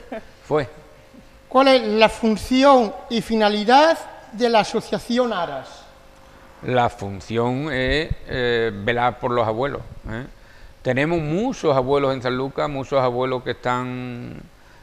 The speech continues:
Speaker 2: necesitados, hay muchos abuelos que están solitos,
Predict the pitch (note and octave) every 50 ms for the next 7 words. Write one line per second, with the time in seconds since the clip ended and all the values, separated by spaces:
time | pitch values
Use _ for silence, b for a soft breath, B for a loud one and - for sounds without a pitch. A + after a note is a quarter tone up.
0 | b b C#3 C#3 C#3 A#2+ - C#3 A2+ C3 B2+ - - C3+ C#3 D3 D3+ D3+ D#3+ D3+
1 | C3 C3+ C3+ C3+ - - C#3 B2+ B2+ B2 A#2+ B2+ C3+ C3+ C3 A2+ B2 A#2+ - C3
2 | B2+ B2+ A#2+ - - B2+ A#2 A#2 C3+ C3 - - D#3